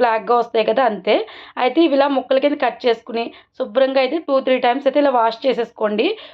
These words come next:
వాష్ చేసుకుని పక్కన పెట్టుకోండి. ఇప్పుడు స్టవ్ on చేసుకుని ఒక కడాయి అయితే పెట్టుకుని దీంట్లో అయితే మనం కట్ చేసి పక్కన పెట్టుకున్న ఆనపకాయ ఈ తొక్కలు ఉన్నాయి కదండి, అవన్నీ అందులో వేసేసుకోవాలి. వేసుకుని నేను దీంట్లో ఆయిల్ కట్ట వేయలేదండి, only వాటర్ వేసుకుని ఆ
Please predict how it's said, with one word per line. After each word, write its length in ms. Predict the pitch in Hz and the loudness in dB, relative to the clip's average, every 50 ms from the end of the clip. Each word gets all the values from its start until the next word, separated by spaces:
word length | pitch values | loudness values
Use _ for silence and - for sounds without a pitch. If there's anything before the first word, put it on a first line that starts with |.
| - - - 233 | -16 -6 -2 0
వాష్ 220 | 240 254 262 - - 285 | 0 0 -2 -4 0 0
చేసుకుని 340 | 262 262 - - 311 302 - 247 | -2 0 0 -4 -4 -2 0 -2
పక్కన 280 | 226 - - 247 247 226 226 | -4 -2 -4 -4 -2 -2 -2
పెట్టుకోండి. 460 | 214 - - - 214 208 208 208 277 403 494 - _ _ _ _ _ _ _ _ - 294 | -4 -4 -2 -4 -2 -2 0 0 0 0 0 -4 _ _ _ _ _ _ _ _ -18 -8
ఇప్పుడు 180 | - 339 339 330 - | -4 -4 -4 -4 0
స్టవ్ 400 | - 277 262 254 269 285 302 302 | 2 2 4 4 4 4 2 2
on 140 | 302 294 285 285 | 0 0 2 2
చేసుకుని 280 | 269 269 - 302 320 370 370 | 0 2 2 2 2 2 2
ఒక 100 | 370 - 247 | 0 0 0
కడాయి 260 | 226 226 254 277 269 254 | 2 2 2 2 2 2
అయితే 160 | 254 277 277 269 247 | 2 0 2 2 0
పెట్టుకుని 440 | - - _ - 226 220 214 208 220 - _ _ _ _ _ _ 208 | -2 -2 _ -12 -10 -8 -6 -8 -8 -10 _ _ _ _ _ _ -12
దీంట్లో 280 | 240 254 262 254 269 277 | -10 -8 -8 -2 0 2
అయితే 220 | 262 247 254 - 311 370 349 | 2 2 2 2 2 4 4
మనం 160 | 302 277 269 269 | 2 2 0 0
కట్ 180 | 254 240 - - | -2 -4 -2 0
చేసి 180 | 269 269 269 - 254 | 0 0 0 0 -4
పక్కన 240 | 254 254 - 254 247 254 | -4 -4 -4 -6 -2 -2
పెట్టుకున్న 320 | 240 - - 247 247 240 226 220 | -4 -4 -4 -4 -2 0 0 0
ఆనపకాయ 260 | 220 226 214 247 247 262 - - _ - 240 | 0 0 -2 -2 -4 -4 -6 -10 _ -18 -18
ఈ 40 | 240 226 - | -18 -10 -4
తొక్కలు 280 | 247 220 220 - 247 254 233 | -2 -2 -2 0 -2 -2 0
ఉన్నాయి 160 | 233 226 220 | 0 0 2
కదండి, 200 | 233 233 247 285 277 | 2 2 4 2 2
అవన్నీ 220 | 240 226 220 247 262 | 2 2 2 2 0
అందులో 200 | 247 220 226 240 220 220 | 0 2 0 2 2 2
వేసేసుకోవాలి. 600 | 208 214 214 190 - - 208 196 196 190 185 190 190 - - - - - _ - 226 | 0 0 -6 -10 -8 -6 -2 0 2 2 0 -2 -6 -12 -20 -20 -20 -20 _ -4 -2
వేసుకుని 480 | 240 254 262 254 _ - 254 254 320 - - _ _ _ - | 0 0 -2 -4 _ -14 -6 -4 -4 -4 -6 _ _ _ -16
నేను 140 | - 262 269 233 | -12 -10 -6 -2
దీంట్లో 240 | 262 254 254 262 285 254 226 226 | -2 -2 0 2 2 2 4 2
ఆయిల్ 180 | 226 247 254 - | 2 0 0 -2
కట్ట 220 | 269 262 269 269 247 233 | -2 0 2 2 4 4
వేయలేదండి, 420 | 226 220 226 220 220 226 254 285 254 240 233 | 4 4 4 2 2 2 2 2 2 4 4
only 200 | 233 247 285 285 240 | 4 4 2 2 4
వాటర్ 320 | 220 202 202 208 233 262 240 240 | 4 2 2 2 0 0 2 2
వేసుకుని 320 | 226 220 - - 285 | 2 2 0 -2 0
ఆ 20 | 302 | 2